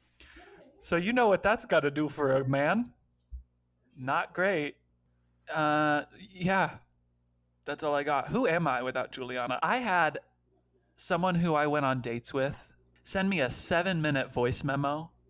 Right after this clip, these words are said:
after I ended things. And I thought to myself, "How, what could this person possibly be talking about for seven minutes?" I don't think even things I'm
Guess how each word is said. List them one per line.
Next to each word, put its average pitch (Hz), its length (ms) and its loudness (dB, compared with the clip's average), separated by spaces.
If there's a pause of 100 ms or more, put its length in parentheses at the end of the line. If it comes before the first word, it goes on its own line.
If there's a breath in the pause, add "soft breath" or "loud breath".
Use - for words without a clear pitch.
(140)
after 139 340 -2
I 123 120 -2
ended 127 340 -4
things. 147 480 -4 (920 soft breath)
And 175 200 -6
I 269 160 -2
thought 180 240 0
to 160 40 -8
myself, 120 400 -4
"How, - 360 -6 (960 soft breath)
what 160 420 0 (480)
could - 320 -2 (280)
this 165 300 -4
person 175 460 -4
possibly 175 680 -2
be 135 140 -2
talking 143 460 -2
about 127 280 0
for 135 140 -4
seven 135 720 -2
minutes?" - 640 -6 (1200 soft breath)
I 208 180 0
don't 247 220 2
think 175 260 -4
even 175 220 -4
things 165 260 -4
I'm 139 200 -2